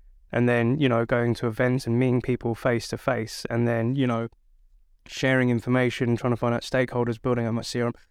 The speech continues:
learning an operating rhythm, you know, learning the, the flow of how this works before I kind of went up to that next step of actually getting into deals and closing on it. And you, you're very right. It's always good to have that foundational start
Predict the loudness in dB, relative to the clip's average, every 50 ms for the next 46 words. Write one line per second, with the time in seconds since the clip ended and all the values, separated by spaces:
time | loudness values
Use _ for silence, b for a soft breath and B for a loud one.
0 | b _ _ _ 0 2 4 4 4 2 2 0 0 0 -2 -2 -2 -2 -2 0
1 | 0 -2 -2 -2 -2 -4 -6 -8 -10 -12 _ _ -4 -2 0 0 2 2 2 4
2 | 4 2 2 0 -2 -2 -2 0 0 0 0 -4 -6 -8 -8 -6 0 2 4 4
3 | 4 2 0 0 0 0 0 0 0 -4 -4 -4 -2 0 0 0 -2 -2 _ -12
4 | -4 0 0 2 2 0 0 -2 0 0 0 0 0 0 0 0 -2 -4 -6 -6
5 | -6 -6 -4 -4 -4 -6 -4 -8 -10 -6 -6 -6 -4 -2 -2 -4 -4 -4 -8 -20
6 | -20 _ -20 -20 -20 -8 -6 -4 -4 -2 -4 -2 -2 -2 0 0 2 2 2 2
7 | 0 -4 -2 0 2 2 2 2 0 0 0 -2 -2 -2 0 0 0 0 0 -2
8 | -4 -4 -6 -2 0 0 0 0 0 0 0 2 2 2 2 2 2 0 0 -2
9 | -2 -2 -4 -4 -4 -2 0 -2 -2 0 0 -2 -2 -2 -4 -2 -2 -2 -2 -2
10 | -4 -4 -4 b b b b b _ -10 _ 0 2 2 4 4 2 2 2 0
11 | 0 0 0 0 -2 -4 -8 -8 -6 -2 0 0 0 0 -2